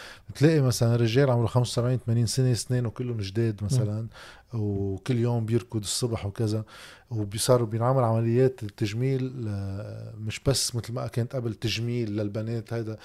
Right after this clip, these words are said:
Speaker 1: صار التجميل للشباب
Speaker 2: كل شي.
Speaker 1: وللبنات
Speaker 2: هوليوود
Speaker 1: لأسباب.
Speaker 2: سمايل اسمه هيدا.
Speaker 1: إيه، لأبقى أنا، آه، بالسوق.
Speaker 2: مم.
Speaker 1: أنا بعد ما خلصت.
Speaker 2: مم.
Speaker 1: لأنه ما، يعني، ما بطل في الفياس.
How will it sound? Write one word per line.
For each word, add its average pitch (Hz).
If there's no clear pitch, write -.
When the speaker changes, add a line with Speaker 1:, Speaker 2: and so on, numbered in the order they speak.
Speaker 1:
صار 117
التجميل 110
للشباب 123
Speaker 2:
كل 117
شي. 117
Speaker 1:
وللبنات 143
Speaker 2:
هوليوود 156
Speaker 1:
لأسباب. 151
Speaker 2:
سمايل 147
اسمه 101
هيدا. 104
Speaker 1:
إيه، 147
لأبقى 151
أنا، 170
آه، 110
بالسوق. 135
Speaker 2:
مم. 170
Speaker 1:
أنا 147
بعد 135
ما 139
خلصت. -
Speaker 2:
مم. 170
Speaker 1:
لأنه 117
ما، 151
يعني، 110
ما 120
بطل 135
في 127
الفياس. 104